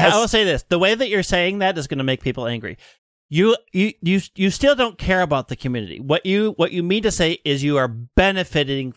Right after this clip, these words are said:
Speaker 2: from the community.
Speaker 1: Sure,
Speaker 2: 'Cause they
Speaker 1: sure.
Speaker 2: still don't care about it. You are gaining benefits from the community that you don't care about.
Speaker 1: But if you went to
Speaker 2: And
Speaker 1: the
Speaker 2: that
Speaker 1: park and there was no lures, you would, you would have a significantly less experience. You would have a worse experience.
Speaker 2: Right,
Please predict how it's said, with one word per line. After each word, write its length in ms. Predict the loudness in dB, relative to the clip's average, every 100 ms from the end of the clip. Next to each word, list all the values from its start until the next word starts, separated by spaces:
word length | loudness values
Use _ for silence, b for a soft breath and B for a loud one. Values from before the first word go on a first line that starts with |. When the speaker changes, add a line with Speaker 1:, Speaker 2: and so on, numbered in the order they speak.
| -2
Speaker 2:
from 200 | 0 0
the 60 | -6
community. 360 | -6 -4 -2
Speaker 1:
Sure, 340 | 2 4 2 0
Speaker 2:
'Cause 120 | 2
they 120 | 4
Speaker 1:
sure. 100 | 2
Speaker 2:
still 160 | 2 2
don't 220 | 2 0
care 240 | 0 2 2
about 200 | 0 -2
it. 80 | -10 b b
You 180 | 2 2
are 100 | 0
gaining 600 | 0 2 2 0 -4 -4 0
benefits 520 | 0 0 -4 -8 -10 -2
from 240 | 0 0
the 80 | -4
community 460 | -6 -4 -2 -4 -4
that 180 | -4 -4
you 240 | -8 -8 0
don't 260 | 2 2 -4 -4
care 260 | 0 2
about. 240 | 0 0 2
Speaker 1:
But 120 | 4
if 120 | 4
you 120 | 4
went 160 | 2 4
to 60 | 4
Speaker 2:
And 120 | 4
Speaker 1:
the 40 |
Speaker 2:
that 60 | 4
Speaker 1:
park 260 | 4 2 0 2
and 120 | 4
there 100 | 4
was 140 | 4
no 200 | 6 6
lures, 420 | 6 4 4 0 -2
you 180 | 0 2
would, 180 | 2 0
you 280 | -4 0 4
would 120 | 4
have 200 | 4 4
a 40 |
significantly 720 | 2 2 2 0 0 0 4 4
less 180 | 4
experience. 380 | 2 -2 -4 0
You 80 | 4
would 100 | 6
have 160 | 6 4
a 60 |
worse 260 | 6 4 2
experience. 320 | -2 0 2
Speaker 2:
Right, 240 | 2 0